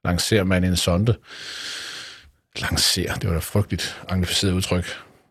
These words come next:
Man, øh, man sender en sonde afsted efter sixteen Psyche for at se, hvad det er af spændende metaller, man mener, den er fyldt med jern, nikkel og guld. Og, øh, og, og man, man kan tage nogle prøver i fireogtyve, og så får vi se, om,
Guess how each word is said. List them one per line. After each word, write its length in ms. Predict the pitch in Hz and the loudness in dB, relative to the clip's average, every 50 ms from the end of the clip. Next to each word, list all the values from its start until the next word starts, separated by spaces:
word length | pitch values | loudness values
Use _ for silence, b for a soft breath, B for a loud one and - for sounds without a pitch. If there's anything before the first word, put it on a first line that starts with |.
| - | -2
Man, 240 | 113 101 95 95 92 | 0 2 2 4 4
øh, 160 | 92 90 85 - - - _ _ _ _ _ _ _ - | 4 2 2 -2 -4 -10 _ _ _ _ _ _ _ 0
man 100 | 101 90 | 0 2
sender 320 | - - - 113 104 104 | 2 2 4 4 4 4
en 100 | 104 98 | 4 4
sonde 400 | - - - 120 120 139 151 - | 4 4 6 6 6 6 6 4
afsted 460 | - - - - 107 107 120 123 107 | 4 2 2 2 4 4 6 6 4
efter 340 | 98 - - - 101 95 92 - - _ - | 2 2 0 2 2 2 2 0 -4 _ -8
sixteen 480 | - - - 120 117 - - - 110 101 | -6 -2 0 0 0 0 2 2 2 4
Psyche 600 | - - - 101 98 117 113 - - 113 95 78 | 4 2 4 4 4 4 2 2 2 2 2 2
for 200 | - - 110 101 | 0 -2 -2 0
at 60 | 87 | 0
se, 160 | - - - | 0 0 0
hvad 100 | - 95 | 2 2
det 80 | - 85 | 4 4
er 100 | 90 95 | 4 4
af 200 | 95 90 92 87 - - _ - | 4 4 2 0 -2 -6 _ -8
spændende 380 | - - - - 98 98 110 107 | -8 -4 0 2 2 4 4 4
metaller, 360 | 95 - - 98 98 87 87 | 4 2 2 2 2 4 4
man 120 | 90 90 | 4 4
mener, 160 | 92 95 92 98 | 2 2 0 0
den 100 | - 92 | -2 -2
er 40 | 90 | 0
fyldt 240 | - - 107 - | 2 0 0 2
med 220 | - 92 90 85 80 - _ _ _ - 113 | 2 0 2 0 0 -2 _ _ _ -2 2
jern, 200 | 101 98 95 85 | 2 4 4 4
nikkel 300 | 90 92 98 104 - 101 | 2 2 2 2 2 0
og 80 | 101 | 0
guld. 240 | - - 113 113 113 - B B B B B B B B B B B B B B B B B B B _ _ _ _ _ _ _ - | 4 4 6 6 4 2 B B B B B B B B B B B B B B B B B B B _ _ _ _ _ _ _ 2
Og, 400 | 101 98 98 95 95 95 92 92 | 4 6 6 8 6 6 6 6
øh, 180 | 90 90 87 85 - | 6 6 4 4 2
og, 80 | - 98 - - | -2 -6 -4 0
og 160 | - 101 90 | 0 2 2
man, 180 | 92 95 92 87 - - _ - - | 4 2 2 2 -2 -6 _ -4 -2
man 80 | - | -2
kan 100 | - 113 | 0 0
tage 80 | - - | 0 2
nogle 140 | 101 101 - | 2 2 2
prøver 240 | - 95 95 104 | 2 2 2 4
i 60 | 104 95 | 2 2
fireogtyve, 560 | - - 110 107 107 - - - 98 101 101 | 2 2 2 2 2 2 0 -2 -2 0 0
og 80 | 95 | 0
så 80 | - 113 | 0 2
får 120 | - 120 | 2 2
vi 80 | 104 92 | 2 4
se, 300 | 82 - - 107 107 - 92 | 2 2 2 0 0 0 0
om, 180 | 85 82 82 | 0 -2 -2